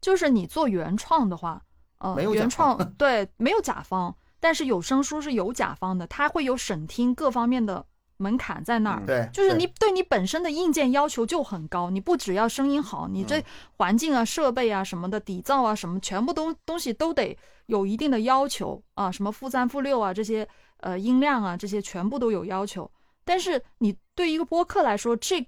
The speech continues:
Speaker 1: 肯定是相对而言所有的条件都会放宽一些。
Speaker 3: 轻松一些。
Speaker 1: 对，
Speaker 3: 嗯。
Speaker 1: 这是真的。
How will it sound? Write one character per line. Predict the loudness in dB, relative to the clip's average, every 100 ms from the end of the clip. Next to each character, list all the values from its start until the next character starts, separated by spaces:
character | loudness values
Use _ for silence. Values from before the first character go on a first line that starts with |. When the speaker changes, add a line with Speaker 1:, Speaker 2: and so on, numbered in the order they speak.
| _
Speaker 1:
肯 | -6 -4 -2
定 | 2 2
是 | 2 0
相 | 0 0 2
对 | 2
而 | 0
言 | -2 -4 -6
所 | -2
有 | 0
的 | 0 -4
条 | -6
件 | -2 0
都 | 0
会 | -2
放 | 0 -2
宽 | 0 -2
一 | 0 0
些。 | -2 -4
Speaker 3:
轻 |
松 | -6
一 |
些。 | -12 -12
Speaker 1:
对， | -6 -4 -4 -8 -14
Speaker 3:
嗯。 | -12 -10
Speaker 1:
这 | -8
是 | -8 -6
真 | -4 -4
的。 | -4 -8